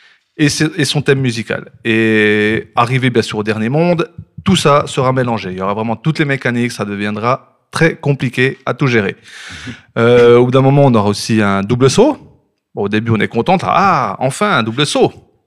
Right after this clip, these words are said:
Speaker 1: Sauf que, bien sûr, si, qui dit double saut dit, ben, le monde est fait pour, euh, tout faire avec des doubles sauts, donc, euh, c'est pas plus facile. Et voilà. Donc, si vous avez l'intention de jouer à ce jeu, déjà, ben, je vous le conseille,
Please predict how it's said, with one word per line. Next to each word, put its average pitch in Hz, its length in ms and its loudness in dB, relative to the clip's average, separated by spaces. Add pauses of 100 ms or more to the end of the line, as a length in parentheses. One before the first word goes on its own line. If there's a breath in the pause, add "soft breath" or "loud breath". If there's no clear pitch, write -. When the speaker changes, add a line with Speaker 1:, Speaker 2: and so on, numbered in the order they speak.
(400 loud breath)
Speaker 1:
Sauf 143 220 2
que, 135 240 4 (320)
bien 131 140 0
sûr, 143 220 -2
si, 117 180 -6
qui 117 240 -14
dit 135 100 -4
double 135 200 2
saut 135 220 2
dit, 117 240 0
ben, 107 520 -2
le 110 120 0
monde 131 220 0
est 123 60 2
fait 151 240 4
pour, 113 300 -2
euh, 107 120 0 (180)
tout 165 100 0
faire 147 160 0
avec 123 100 2
des 120 80 -2
doubles 120 220 -2
sauts, 269 240 -4
donc, 104 280 -12
euh, 92 300 -8
c'est - 140 -14
pas 107 140 -4
plus 107 120 -6
facile. 226 360 -4 (1080 loud breath)
Et 131 600 4
voilà. 104 280 2 (240)
Donc, 135 160 2
si - 240 0
vous 190 100 2
avez 131 120 4
l'intention 131 340 -4
de 123 40 -2
jouer 120 120 2
à 117 40 4
ce 113 40 0
jeu, 123 160 4
déjà, 107 360 0
ben, 98 140 -4
je 92 80 -6
vous 110 60 -2
le 123 80 0
conseille, 131 480 0